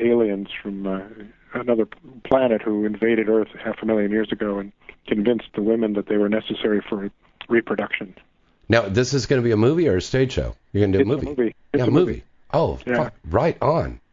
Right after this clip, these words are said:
Speaker 1: Yeah, yeah. No, it's pretty great.
Speaker 2: That is so cool. Well, we're definitely gonna be looking for that one.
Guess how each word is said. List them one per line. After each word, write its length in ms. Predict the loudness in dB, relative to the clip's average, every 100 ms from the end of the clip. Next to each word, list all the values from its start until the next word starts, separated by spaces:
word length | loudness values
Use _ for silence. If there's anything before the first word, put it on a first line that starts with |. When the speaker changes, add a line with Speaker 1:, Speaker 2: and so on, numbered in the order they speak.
| _ _ _ -2
Speaker 1:
Yeah, 300 | 0 0 0
yeah. 280 | 0 0 -2
No, 100 | -2
it's 120 | -2 -4
pretty 220 | -4 -4
great. 280 | -2 -4 -8 _ _ _ _ _ _ _
Speaker 2:
That 260 | 2 2 0
is 160 | -2 -2
so 320 | 0 2 2
cool. 520 | 0 0 2 2 -2 -6 _ 0
Well, 120 | 2
we're 120 | 2
definitely 400 | 0 0 0 0
gonna 120 | 0
be 100 | 2
looking 280 | 0 0 -2
for 140 | -2 0
that 240 | 0 0
one. 180 | -4 -6